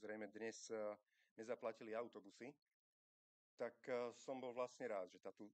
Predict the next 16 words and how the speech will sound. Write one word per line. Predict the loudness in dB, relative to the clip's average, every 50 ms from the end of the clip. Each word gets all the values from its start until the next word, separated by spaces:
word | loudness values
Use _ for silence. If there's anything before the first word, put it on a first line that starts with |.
| _ -6
tú | -2 2
verejnosť | 2 4 4 2 2 -2 -2 -2
tam | -4 -2 -2
zastupujem | -2 -4 -4 -10 -8 -6 -4 -2 0 0 2
ja | 2 2
a | 0
považoval | 0 2 2 2 2 2 2 2 2 2
som | 0 -4 -4 -4 -2 -4 -6 -6
za | -2 0 2 2 2 2 0 -2 -4 _ _ _ _ _ _ _ _ -18
v | -10
súlade | -4 2 4 4 4 4 2
s | 0
verejným | 4 6 6 6 6 4 2 0 -2 0
záujmom | 2 2 2 2 2 0 -2 -6 -10 -12 -12 -8 -4
pomenovať | -4 -2 -2 -2 -2 -2 -2 -2 -4
pravdu. | -4 -4 -2 -2 -2 -4 -6 -14